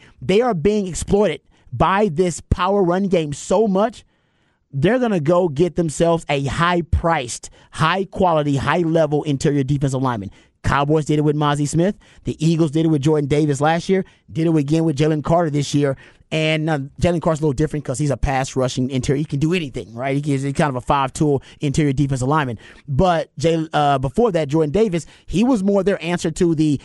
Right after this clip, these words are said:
wide body, double team taking, gap stuffing defensive tackle. And most teams will decide to go with a temporary solution, like a mercenary deal, just to sign a guy to a one-year deal,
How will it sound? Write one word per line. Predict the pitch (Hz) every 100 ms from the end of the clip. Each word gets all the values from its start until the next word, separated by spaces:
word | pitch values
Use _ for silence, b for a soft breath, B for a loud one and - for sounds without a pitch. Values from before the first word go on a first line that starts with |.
| B
wide | 110 127 151 175 175 175 127
body, | 156 160 151 151 135 B B 120
double | 120 170 170 165
team | - 165
taking, | 156 165 147 147
gap | 117 151 160
stuffing | - 143 139 143
defensive | 131 127 131 127
tackle. | 139 123 - 85 B B B B
And | 160 156
most | 156 226 339 277
teams | - 220 196
will | 170 202
decide | 165 143 233 208 156 139 131 b b
to | 180
go | 139 170 170
with | 165 160 -
a | 147 139
temporary | - 214 208 240 208 180 175 175 160 b b
solution, | - - 156 170 160 - 113
like | 135 139
a |
mercenary | 139 143 190 175 175 165 156 147
deal, | 131 151 135
just | 123
to | 135
sign | - 160 151
a |
guy | 151 151
to | 165
a | 135
one-year | 143 151 151 143
deal, | 139 151 139